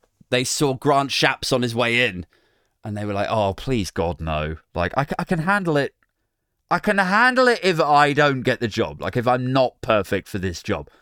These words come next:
But if you give it to Grant Shapps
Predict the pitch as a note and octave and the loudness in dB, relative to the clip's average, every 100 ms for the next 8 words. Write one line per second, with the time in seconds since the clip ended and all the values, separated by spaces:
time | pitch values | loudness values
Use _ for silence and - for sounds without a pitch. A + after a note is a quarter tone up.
0 | _ _ _ _ - C3+ D3 D#3+ D3+ G#3+ | _ _ _ _ -4 0 0 0 0 2
1 | G4+ G4 - D#3+ F3 E3+ D#3 - E3 D3 | 2 2 0 2 4 4 2 2 4 2
2 | - - - | 2 -4 -4